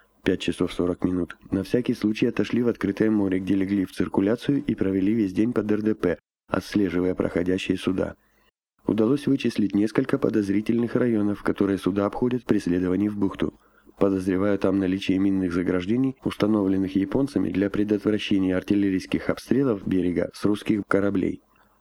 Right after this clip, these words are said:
Шестнадцатое ноль второго тысяча девятьсот четвёртого года. Крейсера пришли рано утром.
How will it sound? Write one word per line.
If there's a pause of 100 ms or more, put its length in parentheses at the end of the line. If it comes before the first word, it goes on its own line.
(540)
Шестнадцатое
ноль
второго (200)
тысяча
девятьсот
четвёртого
года. (1200)
Крейсера
пришли
рано
утром.